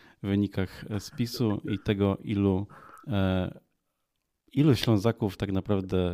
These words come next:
jest. I pyta-, moje py-, pytanie, pytanie jest podwójne. Czy właśnie to słowo „naprawdę tyle Ślązaków” jest, jest prawdziwe i jak, e,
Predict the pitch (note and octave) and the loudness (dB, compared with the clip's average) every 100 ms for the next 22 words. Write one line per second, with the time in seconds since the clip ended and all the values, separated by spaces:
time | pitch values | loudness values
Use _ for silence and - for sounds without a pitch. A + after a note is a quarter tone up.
0 | - F#2+ E2+ - G#2 G2 G#2 A#2 A2 G#2 | -2 -2 -2 -8 -10 -6 -4 0 0 0
1 | G#2+ _ - - A2 G#2+ - - A2+ G#2 | -6 _ -12 -2 2 2 -2 0 2 2
2 | - G2 G#2+ B2 G#2 F#2+ - - - _ | 0 -4 0 2 0 -2 -8 -20 -20 _
3 | _ - G#2 F#2+ - G2+ G2 - G2 F#2+ | _ -2 0 0 2 2 0 0 -2 -2
4 | G2 - A2 F#2+ G2 F#2 - - G#2+ G#2+ | -4 -2 0 2 0 -2 -6 -4 -2 2
5 | A2 G#2 G2 G2 G2 F#2 A2 F#2+ G2 - | 4 4 2 0 0 0 -2 0 -2 -4
6 | F#2+ - F#2+ F2+ - - G#2+ F#2+ - - | -8 -4 -4 -4 -10 -14 -10 -10 -10 -6
7 | G2+ A2+ E3+ D#3+ B2+ - A2+ A2+ - - | -4 -2 -2 -2 -2 -2 -2 -2 -6 -20
8 | - - A#2 A2+ A2+ - B2+ G#2+ G2+ | -20 -2 2 2 2 -4 -4 0 0